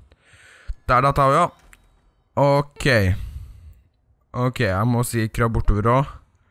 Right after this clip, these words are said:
Skal jeg, jeg skal faktisk bort, ok, jeg skal det. Ok. Eh, for å kikke rundt hjørnet.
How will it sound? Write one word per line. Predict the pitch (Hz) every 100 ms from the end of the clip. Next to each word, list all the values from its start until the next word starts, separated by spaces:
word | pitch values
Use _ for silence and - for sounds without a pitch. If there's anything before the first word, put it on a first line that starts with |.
| _ _ _ _ _ _ -
Skal | - 151
jeg, | 135 - - _ _ _ _ _ _ -
jeg | 147
skal | - 135
faktisk | 139 127 113 113 -
bort, | 131
ok, | - 120 151
jeg | 147 123
skal | 139 - 123
det. | 131 113 - - - -
Ok. | 113 123 135 156 - _ _ _ _ _ _ _ _ _ _ -
Eh, | 123 123 123 120 120 123 127 - - _ _ _ _ - -
for | 123
å |
kikke | - - 143 - _ 98 98
rundt | 110 113
hjørnet. | 117 123 120 98 110